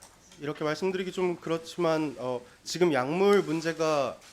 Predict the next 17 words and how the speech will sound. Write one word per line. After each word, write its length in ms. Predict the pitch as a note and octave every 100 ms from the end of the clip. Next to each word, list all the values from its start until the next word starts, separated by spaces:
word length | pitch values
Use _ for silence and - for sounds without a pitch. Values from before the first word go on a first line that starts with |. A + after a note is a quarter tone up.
| - _ -
너무나도 680 | C3 D3 F3 G#3+ A3 F3+ E3+
심각해지고 720 | - G#3 G#3+ A3+ A3 F3 C3+
있고, 540 | A#2+ - C3 B2+ A2+ G#2
제가 480 | D3+ D3+ E3+ D3+ -
지금 300 | - C#3+ C#3
현장에서 760 | G#3 A3+ C4 A#3+ A#3 D3+ A2 - - - - - -
입소해서 460 | E3 - G#3+ G#3
매일같이 1000 | D#3 D#3+ G3+ G#3 G3+ - - F#3 E3 C3 B2
느끼는 380 | D#3 G3+ G3+ F#3
바로는 420 | D3 D#3 D#3+ D3+ - - - - -
약물 260 | E3+ G#3
중독자들이 540 | G3+ F#3+ F#3+ F#3+ F3+ D#3+
너무나도 520 | D3+ F3+ G3 F#3+ E3+
많이 240 | C3 C#3+
늘고 240 | D3 B2 B2
있어요. 300 | A#2 B2+ A#2+
근데 480 | D3 D3+ D3+ B2